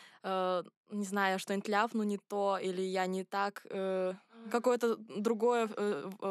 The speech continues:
Speaker 1: э, как бы произведу впечатление на человека
Speaker 2: Мгм.
Speaker 1: при, в живой встрече.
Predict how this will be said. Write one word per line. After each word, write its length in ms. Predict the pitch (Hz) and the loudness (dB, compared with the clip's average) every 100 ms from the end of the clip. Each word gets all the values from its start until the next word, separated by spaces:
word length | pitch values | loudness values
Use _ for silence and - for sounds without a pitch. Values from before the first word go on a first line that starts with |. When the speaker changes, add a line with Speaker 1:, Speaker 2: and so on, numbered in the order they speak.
| 190 | 0
Speaker 1:
э, 40 | |
как 140 | 185 196 | -2 -2
бы 40 | |
произведу 460 | 180 226 214 208 226 | 0 0 0 0 -2
впечатление 500 | - 214 220 220 208 | -2 -6 -2 0 0
на 80 | 196 | -2
человека 580 | - 202 190 175 - - - | 0 -2 0 -4 -6 -12 -18
Speaker 2:
Мгм. 280 | - 208 196 | -20 -20 -10
Speaker 1:
при, 200 | 196 175 | -8 -8
в 60 | 190 | -8
живой 260 | 196 185 180 | -4 -2 -4
встрече. 500 | - 180 180 - | -4 -6 -6 -8